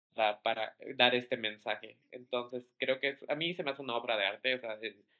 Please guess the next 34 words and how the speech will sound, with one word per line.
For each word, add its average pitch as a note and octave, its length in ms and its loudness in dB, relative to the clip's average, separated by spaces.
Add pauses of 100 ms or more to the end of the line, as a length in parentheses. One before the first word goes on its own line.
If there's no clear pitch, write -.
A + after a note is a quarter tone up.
(460)
me B2+ 120 -2
encantaría B2 580 2
que A2+ 80 -6
ganara A2 280 -4
Mejor G#2+ 240 -6
Documental, G#2+ 540 -4
me A#2 60 -6
hubiera B2 200 4
encantado A2 360 0
que - 80 -14
estuviera G#2 300 -4
nominada F#2+ 540 -8
también F#2+ 340 -10
a - 160 -10 (160)
Película G#2+ 320 -8
Internacional, G#2+ 640 -8 (460)
pero B2+ 200 8
me B2 100 6
alegra C3+ 340 8
que C3+ 80 4
haya B2 120 4
llegado A2 560 0
a G#2 260 -4
tener G#2+ 260 -4
esta G#2+ 240 -4
visibilidad, G2 680 -10
¿no? D3 340 -2
Es, A#2 340 2 (280)
es B2 160 -10
un B2+ 100 -6
gran A#2 240 2
trabajo. A2 300 2
De D#3 80 4
hecho, - 340 2